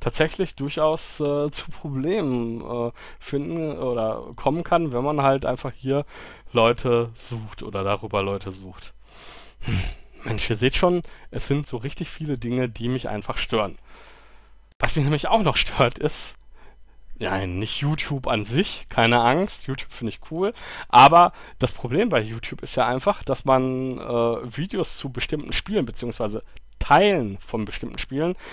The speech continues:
äh, unter Umständen sehr, sehr, äh, schwierig finden kann. Denn bei YouTube kann man jetzt nicht einfach sagen, ich möchte, äh, also in irgendwie das Suchfeld eingeben,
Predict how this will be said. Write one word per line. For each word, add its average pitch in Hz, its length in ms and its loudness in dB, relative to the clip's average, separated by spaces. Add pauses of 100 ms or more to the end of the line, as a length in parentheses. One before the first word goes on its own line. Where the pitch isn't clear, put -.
(240)
äh, 127 60 -6
unter 143 640 4
Umständen 139 440 -2
sehr, 127 200 6
sehr, 123 1000 6
äh, 117 60 2
schwierig 127 340 0
finden 202 260 -4
kann. 101 300 -4
Denn 127 240 2
bei 104 160 2
YouTube 127 380 -6
kann 139 140 2
man 117 120 0
jetzt 101 160 -6
nicht 170 200 -2
einfach 123 200 2
sagen, 131 400 2 (320)
ich - 180 -4
möchte, 131 300 0
äh, 117 640 4
also 107 200 -4
in 110 120 -8
irgendwie 110 220 -6
das 107 160 -6
Suchfeld 143 400 -4
eingeben, 131 540 -2